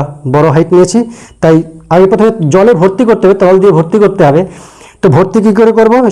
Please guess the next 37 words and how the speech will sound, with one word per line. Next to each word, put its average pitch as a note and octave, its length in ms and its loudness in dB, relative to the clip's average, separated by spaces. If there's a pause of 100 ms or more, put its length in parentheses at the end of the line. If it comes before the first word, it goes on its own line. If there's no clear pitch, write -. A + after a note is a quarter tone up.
সরু F#3+ 220 2
পাইপে G#3 240 2
ভর্তি F3 260 0
করার G3+ 180 2 (220)
চাইতে G3 260 2 (420)
ফু - 120 -2 (160)
দিয়ে G3+ 180 4 (480)
তরলটাকে F3 380 0
টেনে F#3 260 2
একবার E3+ 260 0
ছেড়ে E3 220 2
দেবো, E3 140 0 (560)
তারপর D#3 220 0 (100)
দেখতে F3 260 -2
পাবো G3+ 200 2 (800)
যে D3 80 0 (140)
বায়ুর G3+ 340 2 (160)
চাপকে G3+ 300 -2 (100)
কাজে F3 200 0
লাগিয়ে F3+ 220 2 (120)
অটোমেটিক A3+ 440 0 (420)
তরল F3 280 2
পদার্থ F3+ 260 0 (120)
এখান E3+ 160 0 (100)
থেকে E3+ 200 0
এখানে D#3+ 180 0 (120)
স্থানান্তরিত F#3+ 640 0
হবে, G#3+ 120 0 (320)
হতেই F#3+ 340 2
থাকবে, E3+ 240 -4 (100)
হতেই E3+ 300 0
থাকবে, E3 280 -2
হতেই E3+ 260 0
থাকবে, F#3 200 2 (380)
যতক্ষণ F#3 460 0
না D#3+ 100 2
হাইটটা D#3 300 0